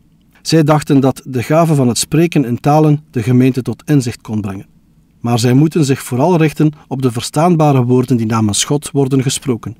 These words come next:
net als de Judeërs. Jesaja achtentwintig, vers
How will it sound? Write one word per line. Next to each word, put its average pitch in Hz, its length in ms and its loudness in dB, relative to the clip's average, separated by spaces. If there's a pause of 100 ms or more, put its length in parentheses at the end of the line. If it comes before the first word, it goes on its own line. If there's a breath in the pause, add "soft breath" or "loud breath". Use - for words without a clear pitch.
net 127 280 0
als 123 160 -2
de 131 120 2
Judeërs. 120 560 -2 (960)
Jesaja 180 380 4
achtentwintig, 127 680 -4
vers - 440 -6